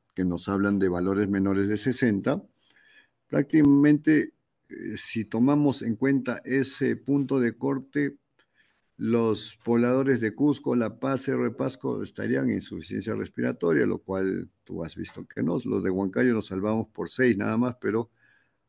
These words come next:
ahí estamos también. Entonces, el diagnóstico de insuficiencia respiratoria con los parámetros gasométricos del nivel del mar definitivamente no van. ¿Qué más? Esto a su vez también cambia lo que es el diagnóstico,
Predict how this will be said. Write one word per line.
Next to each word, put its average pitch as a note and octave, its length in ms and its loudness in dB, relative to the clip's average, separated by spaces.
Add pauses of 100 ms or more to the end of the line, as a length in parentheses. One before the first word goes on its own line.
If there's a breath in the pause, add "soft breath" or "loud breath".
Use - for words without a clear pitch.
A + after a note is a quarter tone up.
ahí C3 200 6
estamos G2+ 480 2
también. - 360 -10 (500 soft breath)
Entonces, - 320 0
el C#3 160 2
diagnóstico F3+ 540 2
de B2+ 80 4
insuficiencia D3 400 0
respiratoria A2+ 680 0
con F#2+ 140 -2
los F2+ 120 -6
parámetros G#2+ 640 -2 (160)
gasométricos G2 720 -6
del F2+ 100 -4
nivel F#2 260 0
del G2 120 -2
mar G#2 160 -2
definitivamente F2+ 720 -6
no E2+ 160 -6
van. - 220 -12 (920 soft breath)
¿Qué E3+ 140 6
más? A2 440 4
Esto C3 300 4
a C#3 60 4
su - 200 0
vez C3 320 4 (140)
también G2 540 -2
cambia G#2 680 -2 (100)
lo F2 280 -4
que F2 180 -8
es A2+ 360 0 (480)
el F2+ 260 -2
diagnóstico, G2 880 0